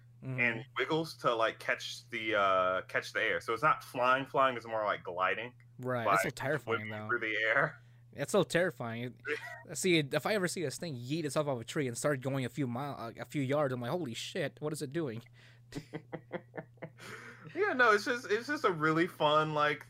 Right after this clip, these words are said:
Speaker 2: thought experiment of, like, like
Speaker 1: Like, how these animals became to be, kinda thing?
Speaker 2: how these animals existed.
Speaker 1: Oh, wow.
Speaker 2: Started to exist. I'm wondering if the last episode is gonna be, like, them designing humans.
Speaker 1: All right.
Speaker 2: Yeah.
Speaker 1: C-, 'cause, like, do they ever show, like, Earth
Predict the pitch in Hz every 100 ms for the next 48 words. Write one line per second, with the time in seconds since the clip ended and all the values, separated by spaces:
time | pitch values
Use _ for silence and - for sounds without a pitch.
0 | - 139 165 - - 127 - 123 117 107
1 | 107 107 113 107 107 - 92 - - -
2 | - - 120 120 117 - - - - 127
3 | 123 135 131 123 131 123 127 131 123 117
4 | 117 123 120 135 131 131 120 117 120 -
5 | 107 117 107 104 90 113 - - - -
6 | - - 113 117 101 101 101 98 107 -
7 | - - 104 95 113 - 123 135 175 165
8 | 139 - 117 117 120 117 113 110 104 104
9 | 104 98 - 104 101 95 98 95 90 95
10 | 80 80 - - - - - - - -
11 | - - 135 110 110 113 104 98 - -
12 | - 85 82 - - - - - - -
13 | - - - 135 135 123 147 180 175 151
14 | 180 160 131 - 131 -